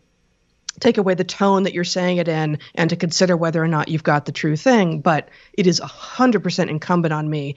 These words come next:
to at least go away, go private, and go, "Okay, I've calmed down now. I didn't like how he said it. I didn't like what his motivations were, but is the thing true? Okay,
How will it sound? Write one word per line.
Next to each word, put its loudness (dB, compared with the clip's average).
to 0
at -2
least 2
go 4
away, 0
go 4
private, -2
and -6
go, -8
"Okay, -10
I've -14
calmed 4
down 0
now. -6
I -2
didn't 2
like 2
how 2
he 2
said 0
it. -2
I -12
didn't -2
like 0
what -2
his -8
motivations 0
were, 0
but 0
is -2
the -4
thing 4
true? 2
Okay, 4